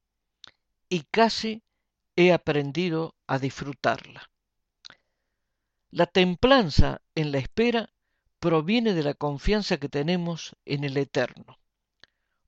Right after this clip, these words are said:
Por eso nos sentimos consolados, confortados, animados, aún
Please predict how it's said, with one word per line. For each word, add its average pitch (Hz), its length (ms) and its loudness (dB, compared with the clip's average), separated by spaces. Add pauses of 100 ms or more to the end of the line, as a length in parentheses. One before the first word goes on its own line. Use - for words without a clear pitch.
Por 156 200 2
eso 196 460 0 (400)
nos 139 160 -10
sentimos 180 520 -4
consolados, 170 840 -4
confortados, 156 1080 -2 (340)
animados, 165 920 0 (380)
aún 180 480 -2